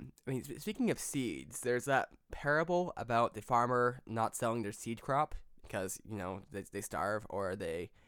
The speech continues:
have less of a crop in the future. And I think maybe with cocaine,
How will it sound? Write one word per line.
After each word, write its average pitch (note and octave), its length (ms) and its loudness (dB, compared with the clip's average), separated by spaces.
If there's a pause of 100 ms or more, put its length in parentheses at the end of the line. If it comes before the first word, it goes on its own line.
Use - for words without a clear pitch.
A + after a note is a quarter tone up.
(160)
have A#2+ 240 -4
less C3+ 200 0
of B2 160 -2
a A2+ 140 2
crop A#2 440 2 (280)
in A#2 60 -4
the G#2+ 80 -8
future. - 480 -6 (680)
And B2 100 0
I B2+ 40 0
think E3+ 220 0
maybe C#3+ 220 2
with C3+ 160 -2
cocaine, A#2 840 -2